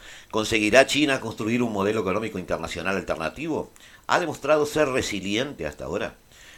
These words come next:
La influencia china ya está presente en varios países y convendría buscar casos de estudio, de,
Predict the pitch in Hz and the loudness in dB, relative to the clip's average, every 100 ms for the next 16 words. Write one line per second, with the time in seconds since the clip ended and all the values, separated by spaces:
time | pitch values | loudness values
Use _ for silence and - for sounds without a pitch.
0 | - 156 165 170 208 196 165 - 175 151 | -4 -2 0 0 0 2 0 0 0 2
1 | 135 131 160 156 107 - 196 156 71 73 | 2 2 0 0 -2 2 0 0 -6 -6
2 | 76 73 64 62 62 - - - 123 160 | -6 -6 -10 -12 -12 -16 -16 -12 -6 -6
3 | 151 160 165 202 196 165 117 - 143 143 | -6 -6 -6 -2 0 0 -2 0 0 0
4 | 120 123 120 101 117 92 80 73 - - | -2 -6 -6 -8 -8 -6 -6 -6 -10 -20
5 | - - - - - 90 - | -20 -20 -20 -18 -4 -4 -4